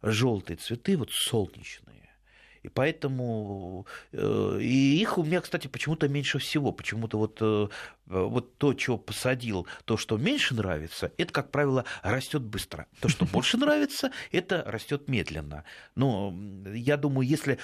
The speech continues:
Speaker 1: что-то будет растить, э, расти хуже, оно, наверное, станет как <laughs> раз и любимым.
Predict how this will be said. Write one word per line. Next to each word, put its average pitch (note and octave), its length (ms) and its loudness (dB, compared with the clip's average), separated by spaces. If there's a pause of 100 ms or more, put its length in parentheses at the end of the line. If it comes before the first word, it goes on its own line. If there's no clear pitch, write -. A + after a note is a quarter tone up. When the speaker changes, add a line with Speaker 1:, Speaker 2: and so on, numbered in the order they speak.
Speaker 1:
что-то - 280 0
будет C3 260 0
растить, - 480 -2
э, A#2 400 4
расти C#3+ 360 2
хуже, D#3+ 720 4
оно, D#3 440 0
наверное, B2+ 460 0
станет B2 400 -2
как - 240 -2
<laughs> - 60 -14
раз - 160 0 (160)
и A#2 240 4
любимым. C3 800 0